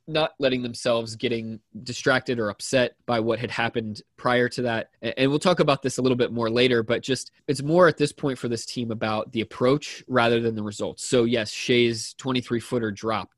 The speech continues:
And yes, th-, the heave by Charlotte did not go down in that final second. But what's really important is the way that the Thunder approached this situation, even if those things hadn't happened.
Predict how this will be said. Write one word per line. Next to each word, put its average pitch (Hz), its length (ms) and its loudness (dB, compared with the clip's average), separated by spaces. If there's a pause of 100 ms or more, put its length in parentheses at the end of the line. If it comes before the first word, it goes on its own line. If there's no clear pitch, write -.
And 120 180 -2
yes, 120 380 2
th-, 123 180 -4
the 123 140 -4
heave 123 340 0
by 113 140 0
Charlotte 113 420 -2
did 104 160 -8
not 110 240 -6
go 107 140 -4
down 110 380 -6 (200)
in 117 120 -8
that 104 140 -8
final 107 240 -6
second. 107 360 -6 (280)
But 120 340 0
what's 123 200 -2
really 139 240 8
important 120 580 2
is 117 220 -2
the 117 100 -2
way 117 180 4
that 110 120 -4
the 110 80 -12
Thunder 110 300 -4
approached - 500 0
this 120 120 -4
situation, 107 680 -6
even 139 240 2
if 113 100 -4
those 120 220 0
things 107 240 -6
hadn't 104 260 -6
happened. - 440 -18